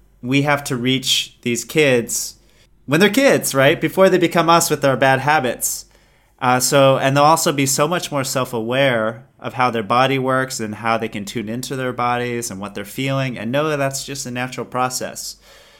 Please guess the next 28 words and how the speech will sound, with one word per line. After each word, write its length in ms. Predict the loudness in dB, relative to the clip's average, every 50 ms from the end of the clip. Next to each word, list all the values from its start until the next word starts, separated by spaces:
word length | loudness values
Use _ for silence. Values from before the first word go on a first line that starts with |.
| _ _ _ _ _ -8
Whereas 640 | -4 -2 2 4 4 4 4 4 2 0 -2 -6 -12 -14 _ _ _ _ _ _ _ _ -2
I, 260 | 0 0 2 0 0
I 20 |
can 120 | -2 -2 -6
speak 260 | -4 -4 -4 -4 -4
for 80 | -4 -4
myself 540 | -4 -2 -4 -2 0 0 0 0 -2 -4
that, 360 | -4 -4 -4 -4 -6 -10 -14 _ _ _ _ _ _ _ _ _ _
you 100 | -8 -4
know, 80 | 0 0
I 80 | 0
think 200 | 0 0 -2 -2
I 100 | 0 0
ignored 320 | 0 0 0 0 0 0 0
my 120 | -2 -2
body 300 | 0 2 2 2 2 0
for 160 | -2 -4 -4
a 60 | -2 -2
long 260 | -2 -2 -2 -4 -6
time. 540 | -6 -4 -2 -2 -2 -2 -4 -8 -10 -14 -12 -6
I 120 | -4 -4 -4
just, 420 | -2 -4 -4 -4 -6 -10 -12 -20 _ _ _ _ _ _ _ _ _ _ _ _ _ _ _ _ _ _ _ _ _ -6 -4
I 60 | -2
had 180 | 0 2 2 4
to 120 | 2 2
get 260 | 2 2 0 0 0
something 280 | 0 -4 -4 -4 -6 -2
done 400 | -2 0 0 0 -2 -6 -12